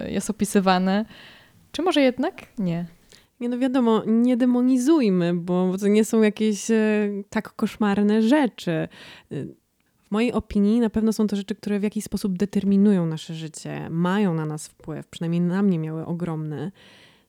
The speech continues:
Speaker 2: Nie bywają zawsze lekkie i przyjemne, ale myślę, że są ważne.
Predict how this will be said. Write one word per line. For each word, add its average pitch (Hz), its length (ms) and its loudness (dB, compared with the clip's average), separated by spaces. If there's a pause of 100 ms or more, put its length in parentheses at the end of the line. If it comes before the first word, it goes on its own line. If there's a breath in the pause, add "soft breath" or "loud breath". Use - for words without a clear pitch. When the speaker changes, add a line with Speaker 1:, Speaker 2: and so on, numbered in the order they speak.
(160)
Speaker 2:
Nie 247 500 0
bywają 247 800 2
zawsze 180 800 -4 (280)
lekkie 180 580 -4
i - 140 -6
przyjemne, 180 960 -2 (800 soft breath)
ale 247 160 -2
myślę, 294 220 0
że 294 80 2
są 277 200 -2
ważne. 165 520 -6